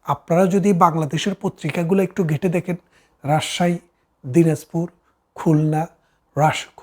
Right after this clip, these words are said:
কুমিল্লা, যশোর, বরিশাল, ঝালকাঠি, ফিরোজপুর, সব জায়গায়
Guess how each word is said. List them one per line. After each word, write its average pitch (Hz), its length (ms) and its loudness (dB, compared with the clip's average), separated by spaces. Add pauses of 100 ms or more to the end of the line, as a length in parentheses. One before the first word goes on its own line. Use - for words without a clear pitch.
(320)
কুমিল্লা, 160 600 0 (380)
যশোর, 165 400 0 (560)
বরিশাল, 165 460 2 (580)
ঝালকাঠি, 165 540 2 (400)
ফিরোজপুর, 170 540 2 (540)
সব 320 400 4
জায়গায় 139 440 8